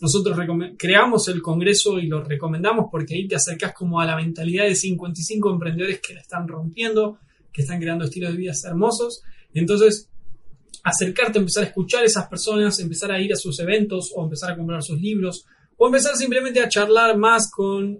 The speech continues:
o, o reunirte más a tomar café con tal amigo que le está yendo bien en este área que vos querés profundizar,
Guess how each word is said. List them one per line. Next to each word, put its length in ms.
o, 720
o 160
reunirte 400
más 200
a 80
tomar 260
café 380
con 480
tal 160
amigo 440
que 360
le 100
está 220
yendo 360
bien 240
en 100
este 200
área 220
que 80
vos 140
querés 180
profundizar, 500